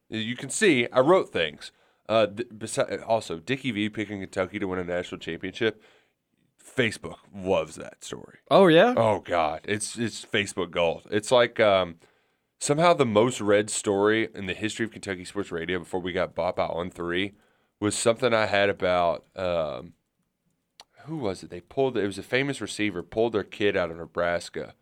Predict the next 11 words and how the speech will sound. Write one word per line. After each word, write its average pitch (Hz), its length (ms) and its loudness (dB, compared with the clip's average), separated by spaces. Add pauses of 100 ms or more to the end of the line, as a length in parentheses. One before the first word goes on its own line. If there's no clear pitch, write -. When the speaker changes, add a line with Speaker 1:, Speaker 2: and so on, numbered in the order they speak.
(400)
Speaker 1:
for, 87 380 -2
'cause - 140 -16
he 98 80 -2
was, 90 160 -4
like, 92 140 -6
smoking 101 300 -2
pot. 80 360 -6 (400)
And 98 80 -2
he 98 40 0
was 95 200 -4
like, 87 320 0